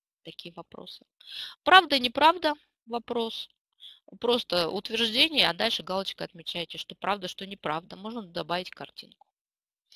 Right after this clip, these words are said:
Вот. И, ну и ещё, м, есть викторины здесь, так называемые горячие точки.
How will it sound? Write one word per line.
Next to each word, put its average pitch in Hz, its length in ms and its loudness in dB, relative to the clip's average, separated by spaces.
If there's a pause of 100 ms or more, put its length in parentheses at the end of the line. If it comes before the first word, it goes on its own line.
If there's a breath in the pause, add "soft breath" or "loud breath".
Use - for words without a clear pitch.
(400 loud breath)
Вот. - 260 -16
И, - 140 -14
ну 370 180 -4
и - 180 2
ещё, 254 680 6 (120)
м, 185 360 -12
есть 247 320 -2
викторины 285 580 4
здесь, 220 200 -4
так - 180 -2
называемые 233 680 0 (220)
горячие 196 560 -2
точки. - 500 -4